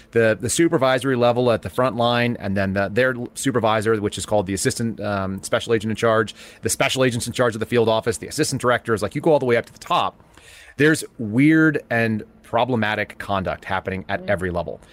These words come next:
Speaker 1: Um, there's a lot of sexual misconduct. That seemed really, really crazy to me, but it is a thing they used to screen out in the, uh, the polygraphs, that if you were cheating on your wife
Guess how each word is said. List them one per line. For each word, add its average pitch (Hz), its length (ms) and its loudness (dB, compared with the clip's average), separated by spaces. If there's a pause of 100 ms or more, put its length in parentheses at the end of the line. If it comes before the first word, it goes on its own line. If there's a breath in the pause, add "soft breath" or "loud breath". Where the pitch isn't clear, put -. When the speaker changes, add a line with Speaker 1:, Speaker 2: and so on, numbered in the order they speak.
(200 soft breath)
Speaker 1:
Um, 101 260 -2
there's 123 160 0
a 113 60 2
lot 107 320 0
of 131 80 -4
sexual 113 500 -4
misconduct. - 680 -8
That 110 160 -2
seemed 135 240 -2
really, 117 240 0
really 104 200 2
crazy 110 300 -2
to 135 100 -8
me, 147 140 0
but 131 160 0
it 117 60 2
is 113 100 0
a 120 40 0
thing 120 200 0
they 110 60 2
used 127 200 0
to 107 60 -6
screen 110 360 -2
out 104 260 -2
in 110 220 -2
the, 101 240 0
uh, 90 100 0
the 80 100 -8
polygraphs, 113 720 -2 (440 soft breath)
that 120 140 2
if 110 100 -2
you 127 80 4
were 110 140 4
cheating 120 280 0
on 101 100 0
your 98 100 0
wife 131 380 0